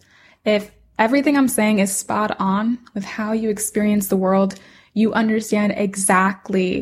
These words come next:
what this power is because I just described what emotional reactivity is. This is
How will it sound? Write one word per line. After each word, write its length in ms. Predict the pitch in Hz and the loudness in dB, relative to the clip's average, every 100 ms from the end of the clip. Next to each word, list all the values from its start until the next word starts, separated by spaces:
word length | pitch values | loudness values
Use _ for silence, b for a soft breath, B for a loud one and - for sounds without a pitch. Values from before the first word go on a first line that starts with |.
| 196 | -2
what 160 | 190 | -2
this 180 | 190 196 - | 0 -4 -4
power 340 | - 196 190 | -2 2 0
is 320 | - - 196 | 0 -2 -2
because 240 | - 196 196 | -4 -2 0
I 120 | 190 | 0
just 340 | 190 202 202 | 0 -2 -2
described 500 | - 190 214 214 180 | -4 0 2 2 0
what 140 | 190 185 | 0 2
emotional 440 | 190 190 - 175 | 2 2 0 -2
reactivity 800 | 196 190 190 - 226 202 180 - | -2 -2 -2 -2 0 0 0 -2
is. 200 | 233 - B B B B B B | -4 -8 B B B B B B
This 340 | - 196 220 226 | -4 0 0 2
is 240 | 233 190 | 0 -2